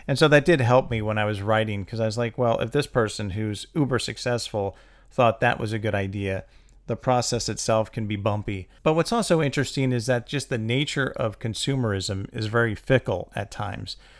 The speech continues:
I mean, you could argue that the Breaking Dawn books and the whole Twilight books and what have you probably aren't as well written as some others,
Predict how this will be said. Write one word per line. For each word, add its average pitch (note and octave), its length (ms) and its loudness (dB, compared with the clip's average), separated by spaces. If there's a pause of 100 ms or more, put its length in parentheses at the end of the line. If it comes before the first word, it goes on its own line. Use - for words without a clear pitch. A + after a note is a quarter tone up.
(160)
I C#3+ 80 2
mean, C#3 220 2
you E3 120 4
could D3+ 240 2
argue B2+ 640 4 (120)
that A#2 420 0
the A2+ 120 0
Breaking A#2 460 2
Dawn A#2 360 6
books A2+ 480 0
and B2+ 140 0
the A#2+ 60 4
whole B2 180 4
Twilight B2 500 4
books - 220 -4
and A2 100 -4
what G#2+ 120 0
have G#2+ 240 -2
you G#2+ 200 -2 (180)
probably B2+ 640 2
aren't B2+ 460 0 (180)
as A2+ 220 -2
well A#2 180 2
written A#2 320 0
as A2 120 -2
some A2+ 180 -2
others, B2 460 0